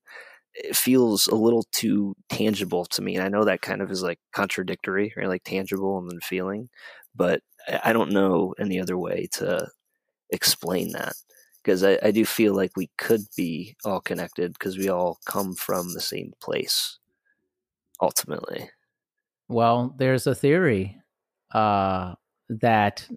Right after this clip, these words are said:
Speaker 2: uh, again, this is a very psychedelic based thing, but it's also done by very hardcore scientists. This isn't, like, crazy people saying things, that, you know, the search for consciousness may not be what we think it is, and that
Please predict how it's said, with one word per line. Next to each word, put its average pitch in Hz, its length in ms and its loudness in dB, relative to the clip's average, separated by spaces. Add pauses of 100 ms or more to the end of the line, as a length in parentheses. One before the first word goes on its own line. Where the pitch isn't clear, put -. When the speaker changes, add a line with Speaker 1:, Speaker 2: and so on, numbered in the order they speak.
(160)
Speaker 2:
uh, 113 240 -2
again, 120 360 2
this 120 200 2
is 113 120 0
a 110 60 0
very 107 220 4
psychedelic 107 840 2
based 95 280 0
thing, 101 240 0
but 170 140 4
it's 196 160 0
also 190 640 2
done 156 320 4
by 110 180 4
very 143 400 4
hardcore 143 500 4
scientists. 123 560 2
This 143 180 2
isn't, 139 320 0
like, 120 240 2 (160)
crazy 117 360 2
people - 460 -4 (380)
saying 127 340 2
things, 87 340 -6
that, 107 260 4 (580)
you 139 80 2
know, 120 160 4
the 113 120 4
search 151 300 4
for 131 160 2
consciousness 139 880 0
may 131 240 4
not 160 380 2
be 131 180 4
what 120 200 2
we 110 120 2
think 117 280 0
it 107 100 0
is, 82 480 -6
and 104 200 -2
that 107 300 0